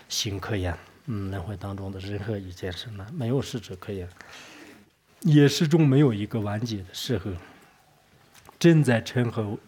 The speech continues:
吃喝玩乐、享受生活之中呢，不知不觉，呃，就已经感受到了这个衰老的痛苦。呃，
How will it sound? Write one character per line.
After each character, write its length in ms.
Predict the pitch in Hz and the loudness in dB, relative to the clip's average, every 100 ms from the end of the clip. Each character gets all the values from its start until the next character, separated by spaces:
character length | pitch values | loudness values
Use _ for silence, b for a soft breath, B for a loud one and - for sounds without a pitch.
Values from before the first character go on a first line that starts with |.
| - | -2
吃 200 | 139 117 | 2 2
喝 180 | 104 | 0
玩 240 | 98 95 98 104 | -4 -4 -4 -6
乐、 120 | 92 | -8
享 280 | - 120 107 | -6 -6 -6
受 160 | 107 | -8
生 320 | 92 - 143 | -6 0 0
活 180 | 127 104 | -2 -8
之 140 | 92 101 | -10 -8
中 240 | 98 92 | -8 -10
呢， 100 | 90 - B B B - | -12 -14 B B B 0
不 100 | 151 | 0
知 200 | 151 - | 0 -8
不 160 | - | -6
觉， 340 | 107 - 92 85 B B B B - | -8 -6 -8 -10 B B B B -12
呃， 380 | 92 90 87 | -10 -8 -8
就 260 | 87 - 117 | -8 -2 0
已 140 | 95 | 0
经 240 | 90 135 151 | -2 0 2
感 280 | 147 127 127 | 4 2 2
受 340 | - 104 85 | -6 -10 -10
到 260 | 87 101 87 | -6 -4 -4
了 160 | 82 - | -8 -12
这 120 | 107 | -16
个 80 | - | -14
衰 280 | - - 123 | -12 -4 -4
老 180 | 90 - | -4 -14
的 100 | 110 | -16
痛 260 | 104 - 113 | -16 -14 -14
苦。 340 | 87 - 104 - B B B B B - | -14 -14 -14 -16 B B B B B -14
呃， 320 | 113 92 98 | -10 -10 -12